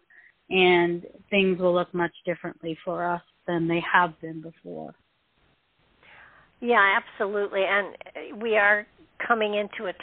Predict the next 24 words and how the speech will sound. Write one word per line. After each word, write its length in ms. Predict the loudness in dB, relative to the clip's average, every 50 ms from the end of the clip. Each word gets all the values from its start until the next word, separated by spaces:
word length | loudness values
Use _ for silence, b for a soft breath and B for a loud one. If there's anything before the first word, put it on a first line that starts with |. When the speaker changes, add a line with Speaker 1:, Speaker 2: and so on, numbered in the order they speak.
| -2 2
Speaker 2:
time 340 | 4 4 4 4 2 0 -2
where 420 | -2 0 0 2 0 0 -2 -6 _ _ _ _ _ _ _ _ _ _ _ _ _ _ _ _ _ _ _ _ _ _ _ _ _ _ _ -20 -20 -20 _ _ _ _ _ _ _ _ _ _ _ -16 -12 -8 -6 -4
humanity 500 | -2 0 2 2 2 2 2 2 0 -2
as 120 | -2 -4 -6 -6
a 80 | -8 -8 -8 -10 -4
whole 460 | 2 4 6 6 6 6 4 2 -2 -6 b b b b b b b b -4
is 240 | -2 -2 -2 -2 -6 -10 -14
becoming 480 | -14 -6 -2 0 0 0 -2 -6 -8 -6
more 280 | -4 -2 0 0 0 -2
and 200 | -2 -4 -4 -2
more 240 | 0 0 0 0
aware 640 | -2 -2 -6 -6 -2 0 2 4 4 4 4 2 2 0
of 360 | 0 0 0 0 0 -2 -6 -10 -20 b b b b b b b b _ -20 -20 _ _ _ -6 -6 -2
spirit 400 | 2 6 6 8 8 6 4 2 -2 _ _ -10
and 140 | -10 -10 -10 -12 -20 -12
spirituality 1000 | -6 -2 -2 -2 -2 -4 -4 0 2 4 4 4 4 2 2 0 -2 -2 -4 -4 -4
and, 400 | -4 -4 -4 -4 -4 -8 -10 -16 -18 _ _ _ _ _ _ _ _ _ _ _ _ _ _ _ _ _ _ _ -6
you 120 | -2 0
know, 160 | 0 0 0
the, 180 | 0 0 -2 -2 -4 -6
the, 100 | -6 -6 -6 -6
the 60 | -10 -12 -10 -6 -2
purpose 360 | 0 0 0 2 0 -2 -2 -2 -8 -8 -4 -2
of 300 | 0 0 0 -4 -6